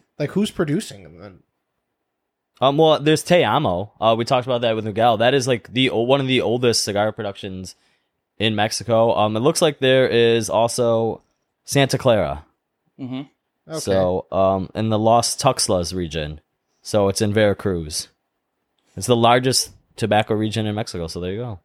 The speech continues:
Speaker 1: Well, that makes so much sense. Why?
Speaker 3: Ban it. Ban 'em. Ban 'em. What are you thinking of this whiskey, man?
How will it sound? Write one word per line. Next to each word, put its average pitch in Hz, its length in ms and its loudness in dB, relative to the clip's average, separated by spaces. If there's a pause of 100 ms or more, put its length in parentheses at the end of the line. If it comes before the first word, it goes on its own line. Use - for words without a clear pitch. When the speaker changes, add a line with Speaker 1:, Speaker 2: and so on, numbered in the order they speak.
Speaker 1:
Well, 135 180 -8
that 131 180 -4
makes - 480 -10
so - 200 -10
much 117 220 -8
sense. 107 400 -12 (720)
Why? 117 300 -4 (400)
Speaker 3:
Ban 120 240 2
it. 98 100 -8 (720)
Ban 160 220 4
'em. 107 140 -4 (1800)
Ban 156 260 2
'em. 95 100 -8 (1800)
What 117 120 0
are 190 40 2
you 254 80 0
thinking 185 240 2
of 101 60 0
this 87 200 -6
whiskey, 98 320 -4
man? 82 300 -8